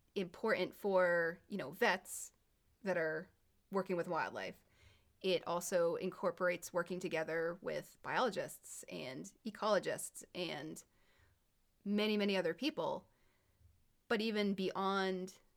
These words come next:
the p-, the researchers that are involved in this work, it's important for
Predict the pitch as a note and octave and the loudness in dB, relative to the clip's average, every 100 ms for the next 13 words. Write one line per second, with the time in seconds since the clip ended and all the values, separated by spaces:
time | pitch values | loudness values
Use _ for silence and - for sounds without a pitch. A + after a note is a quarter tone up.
0 | _ G3 - - _ _ G3 D#3+ G3+ D4+ | _ -6 -6 -20 _ _ 0 0 0 0
1 | - F3+ F#3+ F#3 F3+ E3+ D#3+ E3 D3+ G#3+ | 0 0 -2 0 0 0 0 -2 -4 -2
2 | A#3+ B3 B3+ - C#4+ F#4 - _ _ - | -4 -4 -8 -4 -4 -4 -8 _ _ -6
3 | G3+ - - - _ _ _ _ _ _ | -4 -4 -6 -10 _ _ _ _ _ _
4 | G#3+ G3+ G3+ - A#3+ A3 A3 - - G#3 | -2 0 -2 2 2 2 -4 -8 -4 0
5 | G3 F3+ F3 F3+ | 4 4 4 2